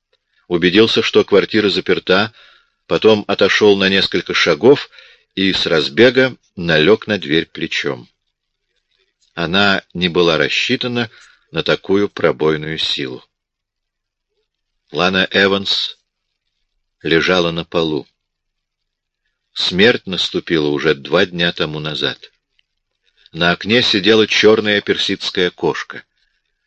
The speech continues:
При виде Лепски она спрыгнула с подоконника и потрусила к холодильнику. Спустя час Лепский ввёл в кабинет шефа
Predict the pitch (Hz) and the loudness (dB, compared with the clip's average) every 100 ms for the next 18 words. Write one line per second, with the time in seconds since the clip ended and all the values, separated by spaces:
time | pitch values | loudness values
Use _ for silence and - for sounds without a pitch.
0 | _ _ 85 90 92 90 110 127 - - | _ _ -2 0 4 6 4 4 -2 -2
1 | 120 - - _ - 78 85 87 82 - | -2 -4 -20 _ -6 -4 0 0 -2 -2
2 | 95 90 80 78 73 - 78 - 117 123 | 0 0 0 -6 -6 -4 -6 0 0 0
3 | 123 117 117 113 _ _ _ _ _ 98 | -4 0 0 0 _ _ _ _ _ -2
4 | 113 117 - 104 - - 82 82 - - | 0 0 -2 -4 -4 -2 -2 -4 -6 -8
5 | 78 78 71 64 60 - - _ _ _ | -4 -4 -6 -10 -14 -20 -20 _ _ _
6 | _ _ _ _ _ _ _ _ _ _ | _ _ _ _ _ _ _ _ _ _
7 | _ _ _ _ _ _ 120 101 _ _ | _ _ _ _ _ _ _ _ _ _
8 | _ _ _ _ _ _ _ _ _ _ | _ _ _ _ _ _ _ _ _ _
9 | _ _ _ _ _ _ _ _ _ - | _ _ _ _ _ _ _ _ _ -2
10 | 107 - 180 - 175 175 123 165 - - | -2 4 4 6 4 4 4 4 4 0
11 | 120 110 147 - 110 104 110 131 - - | 2 6 4 4 0 2 2 2 2 4
12 | 127 131 123 | 4 4 -2